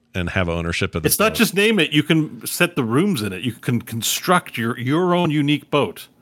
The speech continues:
Speaker 1: Yeah.
Speaker 2: Before it was, you had three choices of boats,
Speaker 1: Yeah.
Speaker 2: and they're all the same layout.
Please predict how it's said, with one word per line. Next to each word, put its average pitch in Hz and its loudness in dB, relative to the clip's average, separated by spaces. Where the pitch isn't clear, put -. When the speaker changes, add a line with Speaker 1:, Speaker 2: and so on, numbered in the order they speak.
Speaker 1:
Yeah. 117 -6
Speaker 2:
Before 170 4
it 190 0
was, 151 0
you 143 2
had 127 0
three 190 0
choices 147 2
of 175 0
boats, 214 0
Speaker 1:
Yeah. 120 4
Speaker 2:
and 120 4
they're 120 4
all 127 4
the 113 -2
same 113 2
layout. 104 -4